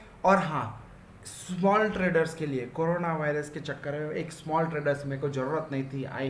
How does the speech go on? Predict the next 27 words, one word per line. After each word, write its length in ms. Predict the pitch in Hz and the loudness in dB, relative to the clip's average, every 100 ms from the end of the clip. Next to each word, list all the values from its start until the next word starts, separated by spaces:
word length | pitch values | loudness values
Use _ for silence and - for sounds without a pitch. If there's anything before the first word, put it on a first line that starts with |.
| 117 | -4
hate 300 | 139 165 165 160 | 0 0 0 -2
tips 240 | 147 147 | -2 -2
and 180 | 135 135 | -2 0
all, 200 | 127 113 131 | -2 -2 -2
but 320 | 160 - - | -2 -2 0
आप 260 | 156 165 147 | 2 2 0
लोगों 260 | 147 147 139 | -2 -2 -4
के 160 | 147 | -6
लिए, 280 | 143 147 151 | -4 -4 -6
small 400 | - 147 151 165 | -8 -2 0 2
traders 420 | 156 135 139 135 | -2 -2 -2 -2
के 80 | 151 | -4
लिए 100 | 147 | -4
मैंने 240 | 139 135 | -2 -2
एक 120 | 135 - | -4 -4
ऑप्शंस 540 | 117 - 165 151 139 | -6 -6 -8 -8 -8
के 140 | 151 | -8
लिए 420 | 139 139 160 147 - - - - | -4 -2 -2 -4 -6 -16 -18 -4
आपको 320 | 135 139 160 | -4 -2 0
एक, 240 | 156 143 147 | 2 0 0
अ, 300 | 135 127 123 | 2 2 0
ग्रुप 240 | 127 160 | 2 2
बनाया 360 | 165 131 135 139 | 2 2 4 2
है। 260 | 156 156 - | 2 -2 -2
जो 140 | 147 | 0
लोग 260 | 170 170 131 | 0 -2 -2
हमारा 400 | 135 139 143 | -2 0 0